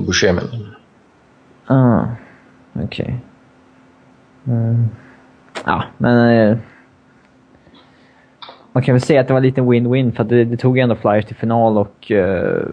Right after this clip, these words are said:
Speaker 2: Anaheim fick göra en liten rebuild på det där. Så att, eh, ja.
Speaker 1: Ja, jag, jag har väl med Robin att bo-, båda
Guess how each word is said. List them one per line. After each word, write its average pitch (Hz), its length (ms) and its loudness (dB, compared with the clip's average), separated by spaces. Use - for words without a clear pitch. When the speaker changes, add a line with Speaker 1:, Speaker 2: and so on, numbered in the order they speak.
Speaker 2:
Anaheim 101 380 0
fick 98 120 -2
göra 101 140 2
en 87 60 0
liten 98 280 -2
rebuild - 420 -4
på 104 100 -2
det - 60 -2
där. - 260 -2
Så - 100 -20
att, - 280 -18
eh, - 60 -10
ja. - 200 -8
Speaker 1:
Ja, 104 300 -2
jag, 123 240 2
jag 123 80 2
har 117 180 2
väl 120 80 -2
med 110 160 -2
Robin 104 240 -4
att 101 100 -6
bo-, 107 400 -6
båda 117 280 2